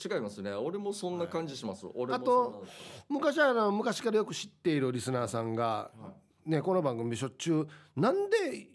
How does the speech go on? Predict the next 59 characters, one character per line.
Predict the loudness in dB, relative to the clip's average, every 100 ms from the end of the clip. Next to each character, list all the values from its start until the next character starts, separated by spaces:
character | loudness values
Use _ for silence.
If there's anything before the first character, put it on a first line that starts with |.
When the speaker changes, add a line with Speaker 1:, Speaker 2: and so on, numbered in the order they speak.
| _ _
Speaker 2:
ケ | 0 2 4
イ |
ジ | 0
ャ | -4
ー |
が | -6
よ | -6
く | -6
話 | -4 -4 -4
し | -6
か | -8
け | -6
ら | -6
れ | -6
る | -6
か | -8
っ | -12 _ _
て | -8
い | -6 -6 -6
う | -6
Speaker 1:
あ、 |
は | -8 -12 -20 _ -4
あ、 |
は |
あ、 | -2 0 -2
は |
あ。 | 0
Speaker 2:
話 | -2 -2
に | -4
な | -4
っ |
た | -4
時 | -4 -2
に、 |
Speaker 1:
な |
ん |
か | 0
あ |
り | 0 -2
ま | -10
し | -18
た |
ね。 | -18 -16
は | -6 -2
い。 |
Speaker 2:
あ |
の、 | 0 2
群 | 2 4
馬 | 4
の | 4
兄 | 2 2
蔵 | 2 0
さ | -2
ん | -4
が、 | -4 -4
Speaker 1:
は | -6
い。 | -12 -10 -4
Speaker 2:
「い |
や、 | -4